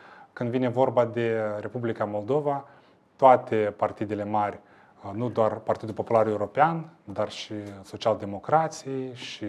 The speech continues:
Liberalii, și Verzii, uh, până și în rândul conservatorilor există sprijin mare pentru Republica Moldova, pentru că Republica Moldova a demonstrat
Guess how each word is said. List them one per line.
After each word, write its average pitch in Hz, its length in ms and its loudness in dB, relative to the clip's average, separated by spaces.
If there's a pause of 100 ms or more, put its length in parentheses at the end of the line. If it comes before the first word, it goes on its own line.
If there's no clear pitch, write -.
(300)
Liberalii, 127 760 0
și - 200 -14
Verzii, 120 640 0 (480)
uh, 120 60 -4 (520)
până 143 240 0
și 131 200 -6
în 120 640 -6 (100)
rândul 120 220 -2
conservatorilor 110 800 0
există 104 320 -6
sprijin 107 440 -2
mare 104 200 -2
pentru 98 240 -12
Republica 98 440 -10
Moldova, 104 380 0 (280)
pentru - 180 -20
că - 80 0
Republica 135 460 -2
Moldova 117 400 -4
a 110 40 0
demonstrat 107 760 -2